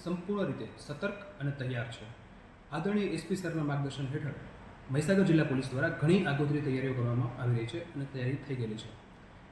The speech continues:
એમાંથી કોઈ ખાસ વસ્તુઓ જેમ કે વાઇટલ ઇન્સ્ટોલેશન્સ છે, તો તેમાં કોઈ અનધિકૃત વ્યક્તિઓનો પ્રવેશ કે પછી શંકાસ્પદ મૂવમેન્ટ અટકાવવી, બીજી કોઈ પણ ઇલીગલ ગતિવિધિઓ થતી હોય તો તેના પર અસર રાખવી, પરપ્રાંતીય કોઈ માણસો આવેલા હોય તો તેમના પર ખાસ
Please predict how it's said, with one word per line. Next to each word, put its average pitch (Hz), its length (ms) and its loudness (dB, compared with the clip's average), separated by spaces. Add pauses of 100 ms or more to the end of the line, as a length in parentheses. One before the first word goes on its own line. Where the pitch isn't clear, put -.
(200)
એમાંથી 202 360 4 (420)
કોઈ 185 140 2 (120)
ખાસ 190 220 0
વસ્તુઓ 175 240 2
જેમ 156 200 2
કે 156 60 0
વાઇટલ 143 360 0
ઇન્સ્ટોલેશન્સ 139 480 -2
છે, 127 240 -4
તો 131 60 -4
તેમાં 143 260 2
કોઈ 143 160 0
અનધિકૃત 139 540 -2
વ્યક્તિઓનો 135 380 -4
પ્રવેશ 135 360 -2 (240)
કે - 100 -16
પછી 135 160 -2
શંકાસ્પદ 139 520 -2
મૂવમેન્ટ 135 340 0
અટકાવવી, 127 400 -4 (420)
બીજી 156 180 2
કોઈ 170 100 6
પણ 170 300 -2
ઇલીગલ 151 340 2
ગતિવિધિઓ 147 400 0
થતી 143 280 -2
હોય 147 160 0
તો - 20 -2
તેના 135 180 -2
પર 120 200 -6
અસર 135 240 -8
રાખવી, 127 260 -8 (320)
પરપ્રાંતીય 156 480 0
કોઈ 156 200 0
માણસો 143 260 -2
આવેલા 151 260 -2
હોય 151 160 -2
તો 151 140 -4
તેમના 143 180 0
પર 139 180 -8
ખાસ 139 220 -6